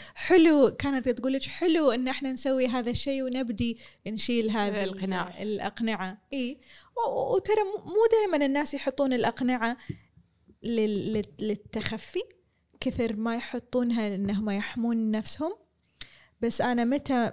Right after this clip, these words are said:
Speaker 1: ما أحتاج حماية؟ ما أحتاج حماية إذا كنت I created a safe space.
Speaker 2: مم.
Speaker 1: فأنت هني you created a safe space، إن الواحد يتكلم ويقول اللي
Speaker 2: الحمد
Speaker 1: يبي.
Speaker 2: لله.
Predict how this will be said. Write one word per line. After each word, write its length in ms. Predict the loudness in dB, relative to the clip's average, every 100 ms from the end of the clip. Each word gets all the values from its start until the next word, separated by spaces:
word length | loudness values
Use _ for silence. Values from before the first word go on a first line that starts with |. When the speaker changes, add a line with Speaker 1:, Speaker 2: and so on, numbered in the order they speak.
| -2
Speaker 1:
ما 300 | -2 0 -2
أحتاج 420 | -6 -6 -4 -4
حماية؟ 640 | -4 -2 0 -2 -4 -8 -10 _ _ _ _ _ _ _
ما 140 | -6 -4
أحتاج 360 | -4 -6 -6
حماية 460 | -4 -4 -4 -2 -2
إذا 140 | -4
كنت 440 | -6 -6 -6 -6 -10 -16 _ -6
I 100 | -4 -4
created 400 | -4 -4 -4 -6
a 40 |
safe 240 | -6 -8 -8
space. 400 | -14 -16 -18 -20 _ _ _ _ _ _ _ _
Speaker 2:
مم. 120 | -8 -8
Speaker 1:
فأنت 600 | -4 -2 0 0 -2 0
هني 320 | 0 0 -2
you 20 |
created 380 | -2 -4 -2 -4
a 80 | -6
safe 260 | -6 -8 -8
space، 340 | -10 -10 -12 -6
إن 100 | -4
الواحد 500 | -2 -2 -4 -6 -6
يتكلم 500 | -8 -8 -8 -4 -4
ويقول 280 | -4 -4 -6
اللي 200 | -6 -6
Speaker 2:
الحمد 200 | -6 -6
Speaker 1:
يبي. 100 |
Speaker 2:
لله. 100 | -8